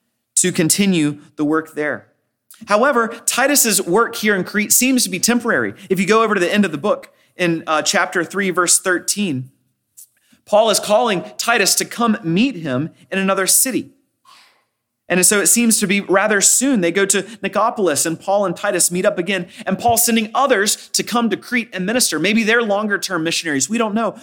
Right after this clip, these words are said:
But we see Titus here is in a transitional phase, in an early phase of the life of the church in Crete.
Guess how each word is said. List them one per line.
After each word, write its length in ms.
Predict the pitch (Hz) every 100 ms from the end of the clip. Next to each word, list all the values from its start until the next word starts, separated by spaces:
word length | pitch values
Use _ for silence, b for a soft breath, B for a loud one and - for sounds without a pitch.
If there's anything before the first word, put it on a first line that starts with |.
| B
But 80 | -
we 80 | 196
see 240 | 214 226
Titus 480 | - - 285 330 -
here 340 | - 170 196 - b
is 120 | 190 208
in 60 |
a 40 | 202
transitional 800 | - 226 214 202 233 - 233
phase, 560 | 190 226 190 143 - - B B
in 100 | 185
an 80 | 185
early 480 | 220 247 247 190 - _ -
phase 480 | 190 165 143 131 -
of 400 | 165 160 151 151
the 160 | 147 139
life 300 | 147 156 -
of 140 | 143
the 60 | 139
church 600 | 127 160 - - - - _ _ _ _
in 120 | 139
Crete. 640 | 131 165 160 156 - -